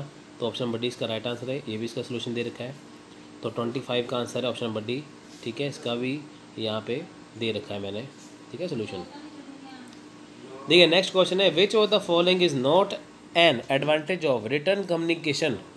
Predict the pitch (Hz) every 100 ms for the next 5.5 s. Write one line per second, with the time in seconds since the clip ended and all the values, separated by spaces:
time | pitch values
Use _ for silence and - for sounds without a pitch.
0 | - - - 131 135 180 - - 127 151
1 | 165 143 113 127 202 - - - - 156
2 | 143 113 90 - - - 113 123 143 147
3 | 175 202 - - - - 139 165 175 190
4 | 185 170 127 107 135 170 165 170 165 175
5 | 175 - 147 165